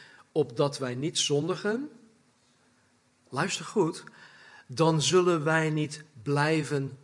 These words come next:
doorgaan met zondigen. Ja, het is niet zo dat wij absoluut niet gaan zondigen, maar wij zullen niet blijven doorgaan. Wanneer jij één Johannes in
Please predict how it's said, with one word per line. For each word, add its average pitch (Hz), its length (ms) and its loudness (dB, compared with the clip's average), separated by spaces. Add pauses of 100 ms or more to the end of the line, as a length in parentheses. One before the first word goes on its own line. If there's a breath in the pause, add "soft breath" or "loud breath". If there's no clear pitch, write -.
(160)
doorgaan 151 920 -2 (480)
met 117 220 -12
zondigen. 107 540 -12 (3500)
Ja, 143 120 -2
het - 140 0
is 160 100 -2
niet 214 220 2
zo 226 180 4
dat 220 180 0
wij 180 420 0 (100)
absoluut 190 580 0
niet 160 200 -4
gaan 127 200 -2
zondigen, 196 580 0 (520 loud breath)
maar 160 240 4
wij 175 120 6
zullen 185 300 4
niet 185 260 0
blijven 160 500 2
doorgaan. 180 840 0 (1300 loud breath)
Wanneer 175 400 6
jij 226 360 6
één 214 220 4
Johannes 185 520 2
in 151 160 -4